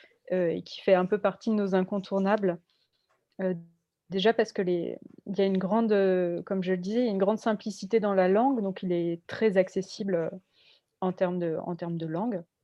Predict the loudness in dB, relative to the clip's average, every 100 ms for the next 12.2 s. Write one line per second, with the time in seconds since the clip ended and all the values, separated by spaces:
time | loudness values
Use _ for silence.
0 | _ _ -20 _ _ -20 _ 4 8 8
1 | 8 4 2 2 0 2 4 6 6 4
2 | 0 -4 -6 -4 -2 -4 -8 -12 -16 -20
3 | -20 -20 _ _ -18 -4 -4 -2 -2 -2
4 | 0 2 4 4 -2 -10 -8 -6 -4 -6
5 | -8 -4 2 4 4 2 -4 -10 -6 -6
6 | -6 -6 -4 0 -2 0 -2 0 -4 -8
7 | -20 -20 -10 -8 -2 -2 0 0 2 2
8 | 0 -4 -6 -6 -4 -4 0 0 0 0
9 | -2 -4 -10 _ _ _ -12 2 4 4
10 | 0 -2 -2 -4 0 0 2 0 -4 -6
11 | -6 -12 -4 -4 -2 -4 -4 -4 0 2
12 | 2 0